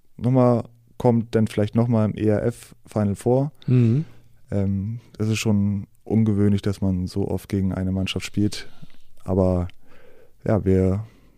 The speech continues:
Speaker 1: wir wollen uns immer wieder verbessern, wir wollen die Spiele gegen Melsungen gewinnen. Melsungen hat unheimlich gutes Jahr bisher gehabt, natürlich jetzt viele Probleme mit den Verletzten, aber,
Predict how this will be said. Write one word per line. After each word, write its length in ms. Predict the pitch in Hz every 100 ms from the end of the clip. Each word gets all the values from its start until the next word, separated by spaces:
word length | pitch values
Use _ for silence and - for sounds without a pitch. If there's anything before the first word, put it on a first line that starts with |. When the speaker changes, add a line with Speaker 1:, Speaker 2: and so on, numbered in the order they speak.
| - -
Speaker 1:
wir 140 | 104
wollen 160 | 107 110
uns 140 | 104
immer 240 | 113 110 107
wieder 140 | 101
verbessern, 420 | - 110 123 113
wir 80 | 98
wollen 140 | 101 101
die 60 |
Spiele 280 | - 110 101
gegen 180 | 101 98
Melsungen 320 | 98 95 98
gewinnen. 500 | 92 110 117 131 131 -
Melsungen 400 | 98 95 95 95
hat 340 | 90 - - _ - _ _ _
unheimlich 340 | 117 110 107
gutes 240 | - 104 -
Jahr 180 | 107 110
bisher 240 | 107 107
gehabt, 420 | 104 107 - -
natürlich 300 | - - 101
jetzt 180 | 101 -
viele 260 | - 107 101
Probleme 440 | - 101 104 107
mit 100 | 98
den 120 | 98
Verletzten, 460 | - 104 107 - 104
aber, 260 | 95 90